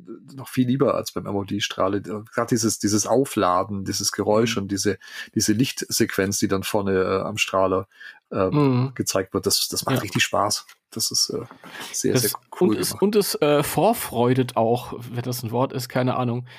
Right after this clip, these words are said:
Speaker 3: Wenn ich mir das Ding angucke und mir überlege, dass das halt quasi der neue Filmstrahler sein soll, dann freue ich mich dann, diesen Strahler im Film zu sehen,
Speaker 1: Mhm,
Speaker 3: ne?
Speaker 1: definitiv, ja.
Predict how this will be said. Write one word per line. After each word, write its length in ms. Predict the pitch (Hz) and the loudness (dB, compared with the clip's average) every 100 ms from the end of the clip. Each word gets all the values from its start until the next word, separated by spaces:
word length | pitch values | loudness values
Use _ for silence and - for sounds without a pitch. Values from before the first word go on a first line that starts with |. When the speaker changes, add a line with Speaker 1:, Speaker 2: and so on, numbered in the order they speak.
| - - | -12 0
Speaker 3:
Wenn 160 | 135 | 2
ich 80 | 147 | 2
mir 80 | 160 | 2
das 140 | 151 | 2
Ding 180 | - 165 | 2 2
angucke 420 | 143 170 175 170 135 | 2 0 0 0 2
und 200 | 147 147 | 0 2
mir 140 | 139 | 2
überlege, 420 | 139 131 147 170 | 4 4 4 2
dass 220 | 139 131 | 0 -2
das 240 | - 139 - | 0 0 2
halt 180 | 135 135 - - | 0 -2 -14 -2
quasi 260 | 135 131 135 | 0 2 2
der 120 | 131 | 2
neue 240 | 131 139 135 | 4 4 4
Filmstrahler 580 | 151 196 - 110 110 110 | 2 0 0 0 2 4
sein 220 | 110 117 | 2 2
soll, 200 | 117 123 | 2 2
dann 120 | 113 | 0
freue 240 | - 131 147 | 2 2 2
ich 80 | |
mich 160 | 143 127 | 0 0
dann, 160 | 127 127 | 2 2
diesen 220 | 127 127 | 0 -2
Strahler 320 | 123 117 131 | 0 2 2
im 120 | 110 | 2
Film 200 | - 170 | 0 0
zu 140 | 196 104 | 0 -4
sehen, 260 | 95 92 | -4 -2
Speaker 1:
Mhm, 60 | 117 | -2
Speaker 3:
ne? 180 | 117 123 - - | -4 -6 -12 -8
Speaker 1:
definitiv, 640 | - 117 107 120 113 - | -6 -6 -8 -10 -10 -12
ja. 120 | 123 | -18